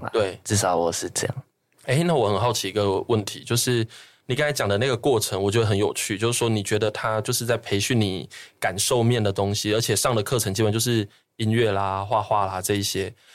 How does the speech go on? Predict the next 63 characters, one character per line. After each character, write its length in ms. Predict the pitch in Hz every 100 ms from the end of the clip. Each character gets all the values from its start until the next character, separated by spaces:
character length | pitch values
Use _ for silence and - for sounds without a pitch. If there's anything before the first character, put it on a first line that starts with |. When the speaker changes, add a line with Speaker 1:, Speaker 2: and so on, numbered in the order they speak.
| -
Speaker 2:
那 80 | -
你 100 | 196
觉 120 | 135
得 60 | 143
你 60 | 117
现 160 | 165
在 60 | 165
回 160 | 110
过 180 | 107 147
头 200 | 104 104
来 120 | 95
看， 240 | 101 - 117
你 60 |
觉 160 | 101 117
得 100 | 117
当 320 | 113 156 160
时 220 | 160 -
的 100 | 104
这 120 | 104 139
些 80 |
课 160 | 127 147
程， 180 | 113 98
除 220 | - 110
了 120 | 113 110
让 180 | 143
你 100 | 110
觉 140 | 98 104
得， 140 | 104 -
诶， 100 | 131
你 100 | 131
好 80 |
像 80 | 113
比 60 | 123
较 80 | 117
喜 140 | -
欢 140 | 98 98
自 260 | - 131 95
由 160 | 73
之 220 | - -
外， 200 | 80 76 - _ _ _ _
你 100 | 117
觉 140 | 110
得 320 | 123 120 110 101
当 240 | 170 160
时 300 | 165 - 104
所 260 | - 110 101
受 300 | - 139 113
的 100 | 110
那 160 | 120
些 240 | 123 113 110
训 260 | - 131
练 120 | 120
或 160 | 117 131
者 80 | 110
是 80 | 127
学 280 | - 101
习， 300 | 101 - - -
就 120 | 120
是 60 | 120
那 80 |
个 40 | 113
接 280 | - 107 101
触， 360 | - 117 98